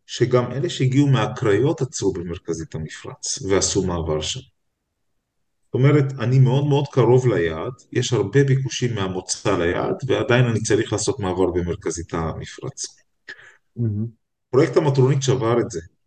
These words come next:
Speaker 1: הוא אמר, "לא, עכשיו אנחנו לא מסתכלים על חיפה, אנחנו מסתכלים על הגלעין של חיפה.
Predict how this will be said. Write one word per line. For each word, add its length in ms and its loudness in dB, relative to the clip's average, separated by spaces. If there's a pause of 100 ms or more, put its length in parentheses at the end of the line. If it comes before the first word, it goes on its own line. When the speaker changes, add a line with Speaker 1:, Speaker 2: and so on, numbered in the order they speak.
(160)
Speaker 1:
הוא 120 -6
אמר, 120 2
"לא, 400 6
עכשיו 380 -2
אנחנו 320 0
לא 120 4
מסתכלים 480 -2
על 80 2
חיפה, 420 0
אנחנו 240 4
מסתכלים 480 0
על 120 6
הגלעין 540 2
של 180 -2
חיפה. 380 -10